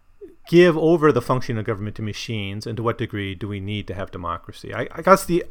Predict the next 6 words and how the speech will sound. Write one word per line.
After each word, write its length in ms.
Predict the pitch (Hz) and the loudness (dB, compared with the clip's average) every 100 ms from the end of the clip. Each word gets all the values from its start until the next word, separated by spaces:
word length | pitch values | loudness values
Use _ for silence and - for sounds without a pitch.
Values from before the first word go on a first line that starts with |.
| - - | -8 -2
the 180 | 143 | 0
ultimate 400 | 165 214 226 202 | 6 6 6 4
ext-, 380 | 139 - - - - | 2 -2 -12 -10 0
other 240 | 160 156 | 4 4
extreme 720 | 135 - - 175 147 113 117 - | 2 0 -6 -4 -2 -4 -6 -6
of 380 | 107 98 - | -4 -4 -6